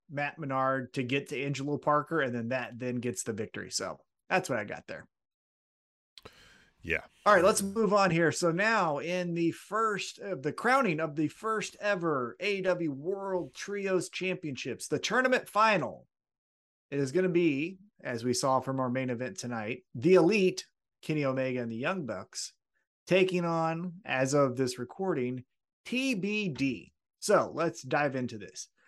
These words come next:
Speaker 1: First, let's go with who they might be facing.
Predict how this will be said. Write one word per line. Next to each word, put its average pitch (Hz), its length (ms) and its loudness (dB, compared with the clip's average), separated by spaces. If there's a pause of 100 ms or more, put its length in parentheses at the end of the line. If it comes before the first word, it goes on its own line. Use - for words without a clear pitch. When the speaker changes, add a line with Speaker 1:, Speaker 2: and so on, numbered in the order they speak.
(580)
Speaker 1:
First, 208 520 0 (220)
let's 156 200 -4
go 156 180 2
with 143 320 0
who 208 200 0
they 185 120 8
might 151 260 2
be 120 100 -10
facing. - 400 -12